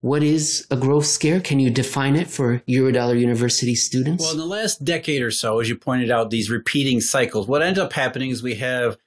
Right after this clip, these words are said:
Speaker 2: a downturn, deflationary pressures that build up. And then we get to the bottom, we start to, it looks like recover. And every time we start to recover, it's really nothing more than reflation, which is basically just the absence of further contraction,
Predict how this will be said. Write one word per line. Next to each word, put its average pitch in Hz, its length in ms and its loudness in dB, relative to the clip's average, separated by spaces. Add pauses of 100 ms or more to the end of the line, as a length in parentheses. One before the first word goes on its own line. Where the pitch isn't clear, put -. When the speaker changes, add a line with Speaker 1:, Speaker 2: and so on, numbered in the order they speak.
(140)
Speaker 2:
a 147 180 0
downturn, 131 1000 0
deflationary 127 720 0
pressures 120 400 0
that 113 160 -4
build 117 240 2
up. 107 240 0
And 113 100 0
then 123 60 0
we 131 80 0
get 143 120 0
to 151 100 -2
the 135 80 0
bottom, 131 340 0
we 127 80 0
start 135 280 -4
to, 131 200 -2 (340)
it 151 100 0
looks 254 300 4
like 202 240 0
recover. 135 800 0 (400)
And 131 100 0
every 185 200 2
time 185 260 0
we 160 60 2
start 160 260 0
to 151 80 0
recover, 147 300 2
it's 131 100 0
really 151 180 2
nothing 135 340 0
more 127 180 0
than 113 140 -2
reflation, 127 540 -2
which - 160 -4
is 101 160 -4
basically 135 540 0
just 117 240 -2
the 127 160 -4
absence 123 420 0
of 104 100 0
further 107 300 0
contraction, 135 840 -2